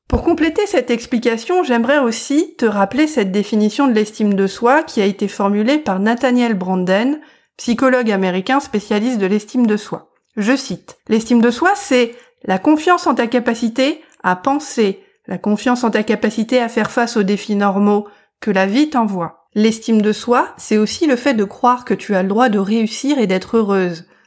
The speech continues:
le sentiment d'avoir de la valeur, de mériter, d'avoir le droit de revendiquer tes désirs et tes besoins,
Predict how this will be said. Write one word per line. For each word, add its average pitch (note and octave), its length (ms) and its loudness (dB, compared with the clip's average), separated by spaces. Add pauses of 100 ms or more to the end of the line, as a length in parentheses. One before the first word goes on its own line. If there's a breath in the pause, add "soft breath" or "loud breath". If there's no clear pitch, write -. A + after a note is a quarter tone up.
(200 soft breath)
le - 80 -16
sentiment A#3 460 0
d'avoir G3 300 0
de F3+ 40 -2
la G3 100 4
valeur, G3+ 440 0 (260 soft breath)
de G3 120 -4
mériter, G3+ 720 -2 (300 soft breath)
d'avoir G3 300 0
le G3+ 80 2
droit A#3 180 0
de A3+ 80 -2
revendiquer G3+ 540 -2
tes G#3 140 -2
désirs G3+ 380 0
et G#3+ 80 0
tes F#3+ 140 -2
besoins, F#3 500 -2